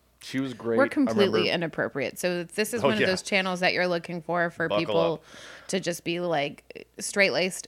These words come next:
Speaker 2: that's not us.
Speaker 1: Um, but yeah, her nickname was Little Whore Cat. She was outdoors. And I remember, I have fond memories of growing up with a horse. Like, I would just sit on the front porch, and she would come and be like, "Hey, what's up?" And then, like, I remember she died one night when we were going out to Mexican food. That's just, it
Speaker 2: Little
Speaker 1: sticks in my
Speaker 2: whore.
Speaker 1: mind.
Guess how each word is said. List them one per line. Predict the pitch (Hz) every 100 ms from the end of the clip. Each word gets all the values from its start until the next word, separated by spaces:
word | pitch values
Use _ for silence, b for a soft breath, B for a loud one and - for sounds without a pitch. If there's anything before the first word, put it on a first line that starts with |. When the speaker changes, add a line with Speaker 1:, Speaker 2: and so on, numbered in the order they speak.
| -
Speaker 2:
that's | 175 165
not | 160 127
us. | 92 107 - -
Speaker 1:
Um, | 92 87 80 78 - _
but | 113
yeah, | 104 90
her | 104
nickname | 110 113 107
was | 101
Little | 98 104 101
Whore | 107
Cat. | - 98 95 -
She | 98
was | 87
outdoors. | 90 95 92 95 95 87
And | 92
I | 160
remember, | 311 294 180
I | 185
have | 302
fond | - 214 202
memories | 160 170 151 120
of | 113 110
growing | 113 107
up | 98
with | 98
a |
horse. | 98 90 104
Like, | 101
I |
would | 156 147
just | 127 -
sit | 127
on | 117
the | 113
front | - 120 95
porch, | 120 117
and | -
she | - 113
would | 104
come | 113
and | 113
be | 110
like, | 104 107
"Hey, | 127 123
what's | 120 120
up?" | 120 120 107
And |
then, | 110 107
like, | 107 104
I | 110
remember | 120 113 117 113 b b
she | - 120
died | 104 101 107
one | 104
night | 104 104
when | 101
we |
were | 95
going | 98 98 98
out | 95
to | 101
Mexican | 87 - 90
food. | 85 90 - _ _ _ _ _ _ _ B B B B _ _
That's | 87 -
just, | 92 -
it | -
Speaker 2:
Little | 330 294
Speaker 1:
sticks | 302
in | 269
my | 226 180
Speaker 2:
whore. |
Speaker 1:
mind. | 165